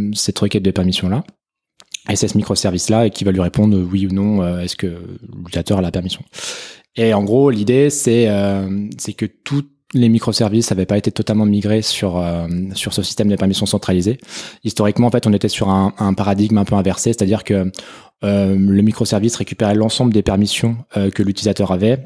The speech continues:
et c'est lui qui allait regarder dans la liste des permissions pour dire, bah, est-ce que, euh, est-ce que dans la liste, j'ai la permission qui, euh, qui m'intéresse ? On a changé un peu le paradigme pour que ce soit plus simple et justement pour que ça soit plus évolutif. Se dire, bah, en fait, euh, le microservice, il a juste besoin de se dire, bah, moi, je veux vérifier, euh,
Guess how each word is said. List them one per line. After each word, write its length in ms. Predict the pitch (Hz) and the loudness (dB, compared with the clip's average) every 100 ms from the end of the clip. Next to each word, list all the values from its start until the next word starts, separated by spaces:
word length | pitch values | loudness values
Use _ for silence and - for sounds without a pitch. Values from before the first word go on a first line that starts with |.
| - | -4
et 60 | - | -2
c'est 120 | 98 | 0
lui 160 | 95 | 0
qui 80 | 117 | -2
allait 120 | 104 | -2
regarder 500 | 92 98 104 92 110 | 0 0 0 2 0
dans 260 | 107 95 104 | 0 0 0
la 80 | 101 | 2
liste 140 | 98 | 0
des 80 | 101 | 0
permissions 520 | 95 95 95 117 123 | 0 0 0 -4 -4
pour 160 | 113 92 | -8 -8
dire, 220 | 95 113 | -4 -4
bah, 180 | 92 92 | -6 -6
est-ce 180 | 113 - | -4 -2
que, 120 | - | 2
euh, 440 | 117 120 98 92 95 95 - - - _ - | 4 4 2 0 -4 -6 -14 -20 -20 _ -4
est-ce 240 | 110 - | -2 0
que 320 | - 110 107 | 2 4 4
dans 120 | 98 | 4
la 100 | 101 | 2
liste, 280 | 90 107 - | 4 2 2
j'ai 100 | 90 | 0
la 100 | 95 | 2
permission 320 | 92 98 98 | 2 0 0
qui, 240 | 110 - 95 | -2 -2 -2
euh, 100 | 92 | -2
qui 140 | - | 0
m'intéresse ? 480 | 95 90 92 123 - - - - - | 0 0 -2 -2 -6 -14 -18 -18 -6
On 120 | 107 101 | 0 2
a 80 | |
changé 240 | 101 117 117 | 2 0 2
un 100 | 117 | 2
peu 100 | 110 | 0
le 60 | |
paradigme 440 | 101 95 95 127 120 - _ | 0 0 2 2 0 -6 _
pour 80 | - | -16
que 60 | - | -6
ce 60 | |
soit 140 | 113 107 | -4 -2
plus 100 | 107 | -2
simple 300 | 123 120 - | 0 0 -2
et 20 | |
justement 300 | 107 - 110 | -6 0 0
pour 100 | 110 | 0
que 60 | - | -2
ça 40 | |
soit 120 | 95 98 | -4 -4
plus 180 | 98 | -2
évolutif. 480 | 95 90 90 127 - - - - - - | 0 0 -2 -4 -6 -16 -16 -16 -16 -18
Se 120 | - | -6
dire, 180 | 98 110 | -2 0
bah, 60 | 95 | 0
en 40 | |
fait, 220 | 110 - | 0 2
euh, 260 | 98 95 95 | 0 0 -2
le 440 | 101 113 107 107 | -4 2 4 6
microservice, 500 | 107 110 101 101 117 | 4 2 -2 2 2
il 60 | 98 | 2
a 40 | |
juste 180 | 87 104 | 0 0
besoin 220 | 101 104 | 2 2
de 60 | 107 | 2
se 60 | 101 | 2
dire, 200 | 95 113 | 2 2
bah, 120 | 95 | 4
moi, 160 | 101 | 4
je 100 | 104 | 2
veux 60 | 95 | 0
vérifier, 360 | 95 92 104 104 | 0 0 0 0
euh, 380 | 87 87 90 | -2 -6 -8